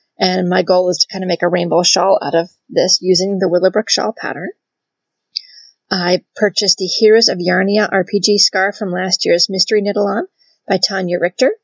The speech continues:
And I'm gonna be making this at some point for my older son. Thing One loves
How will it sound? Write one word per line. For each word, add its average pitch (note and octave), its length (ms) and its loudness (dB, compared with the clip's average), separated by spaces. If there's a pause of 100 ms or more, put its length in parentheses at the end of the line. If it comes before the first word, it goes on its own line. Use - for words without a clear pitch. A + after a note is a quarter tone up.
(280)
And F#3+ 160 0
I'm F#3 160 0
gonna F#3+ 220 0
be F#3 140 0
making G3+ 300 2
this G#3+ 160 -2
at - 140 -4
some D4+ 200 2
point G3 420 -2
for F#3+ 200 2
my F3+ 340 -2 (100)
older F#3+ 220 2
son. F#3+ 280 -2 (400)
Thing A3+ 220 0
One G3+ 320 2
loves F3+ 640 2